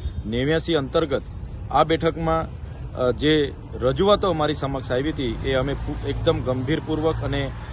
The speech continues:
અ, કમિટી સમક્ષ, રાજ્ય સરકાર સમક્ષ અમે મૂકી છે. જેમાં જ્યાં પણ અનુસૂચિત જાતિ અને જનજાતિ પર અત્યાચારો થાય છે, ત્યારે એ લોકો પોલીસ સ્ટેશને જતા હોય ત્યારે થાણા ઇન્ચાર્જ, તપાસ અધિકારી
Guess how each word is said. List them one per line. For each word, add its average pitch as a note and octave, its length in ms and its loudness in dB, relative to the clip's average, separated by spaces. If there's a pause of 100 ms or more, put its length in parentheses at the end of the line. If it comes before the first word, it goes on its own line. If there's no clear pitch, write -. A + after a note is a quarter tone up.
(340)
અ, A2+ 200 0 (220)
કમિટી D#3 380 0
સમક્ષ, D3+ 360 -4
રાજ્ય B2 300 0
સરકાર C#3 340 -2
સમક્ષ C3+ 380 -4
અમે B2+ 140 -4
મૂકી B2 300 -6
છે. A#2 140 -8 (540)
જેમાં E3+ 380 4 (500)
જ્યાં D3+ 280 4
પણ F3+ 220 2 (380)
અનુસૂચિત D#3+ 540 -2
જાતિ C#3+ 280 2
અને D3+ 160 0
જનજાતિ D3 460 0
પર D3+ 180 0
અત્યાચારો C3+ 500 -2
થાય C3 220 0
છે, - 440 -6 (220)
ત્યારે E3 360 6 (480)
એ D#3+ 100 4
લોકો F#3 240 2
પોલીસ E3+ 320 4
સ્ટેશને F3 340 0
જતા D3 240 2
હોય D#3 140 6
ત્યારે C#3+ 240 0
થાણા C3 360 0
ઇન્ચાર્જ, D3+ 460 2 (400)
તપાસ D3+ 340 2
અધિકારી D#3 500 2